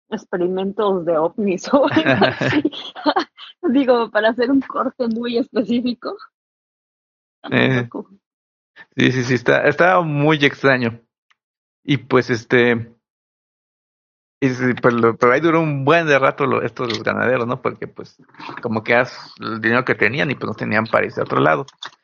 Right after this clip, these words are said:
Speaker 2: Pero seguían ocurriendo cosas muy extrañas, ¿no? Y en algún momento, este, llegó una, un instituto, el Instituto Nacional de la Ciencia del Descubrimiento, que es una especie como de, ¿cómo será?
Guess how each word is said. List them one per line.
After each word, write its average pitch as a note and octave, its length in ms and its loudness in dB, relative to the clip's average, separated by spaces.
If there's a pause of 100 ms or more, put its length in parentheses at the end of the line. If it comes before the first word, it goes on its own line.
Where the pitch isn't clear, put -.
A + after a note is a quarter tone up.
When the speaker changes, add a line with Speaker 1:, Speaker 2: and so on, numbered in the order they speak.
(340)
Speaker 2:
Pero B2+ 140 0
seguían C3+ 300 2
ocurriendo C3 680 0
cosas A#2+ 460 -2
muy A2+ 240 -4
extrañas, C#3 520 0
¿no? E3 220 -6 (840)
Y D3 60 2
en D3 120 0
algún E3 240 2
momento, F3+ 640 2
este, A#2+ 360 -2
llegó A#2 260 2
una, B2+ 640 0
un C3+ 140 0
instituto, D3+ 760 0
el A2+ 200 2
Instituto B2 380 0
Nacional B2+ 460 -2
de A2+ 160 2 (140)
la - 180 0
Ciencia - 640 0 (200)
del G#2+ 160 2
Descubrimiento, A2+ 800 0 (1080)
que C#3 100 2
es C3 100 0
una C#3+ 180 2
especie C#3 580 0
como G#2+ 380 2
de, G2 460 2 (840)
¿cómo B2+ 160 0
será? A#2+ 320 0